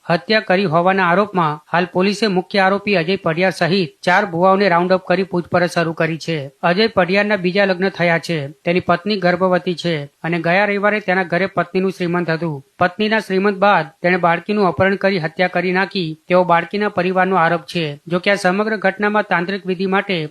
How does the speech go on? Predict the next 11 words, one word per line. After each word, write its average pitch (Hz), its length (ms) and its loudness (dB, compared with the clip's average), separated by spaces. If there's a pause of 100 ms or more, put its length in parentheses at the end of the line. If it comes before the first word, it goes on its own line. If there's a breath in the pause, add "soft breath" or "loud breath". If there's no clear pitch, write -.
(120)
બાળકીને 190 500 0
મોતને 185 400 -2
ઘાટ 190 240 0
ઉતારી 185 300 -2
દીધી 180 420 -4
તેવી 196 320 -2
પણ 214 160 0
શક્યતાઓ 185 480 0
વધી 165 260 0
રહી 165 140 -4
છે. 170 180 -6